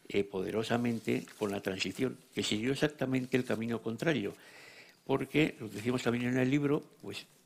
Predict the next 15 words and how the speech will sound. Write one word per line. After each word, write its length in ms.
en 140
uno 180
de 60
esos 180
momentos 520
en 100
que 100
parece 320
que 100
la 120
razón 460
ilumina 440
a 40
los 160
pueblos, 500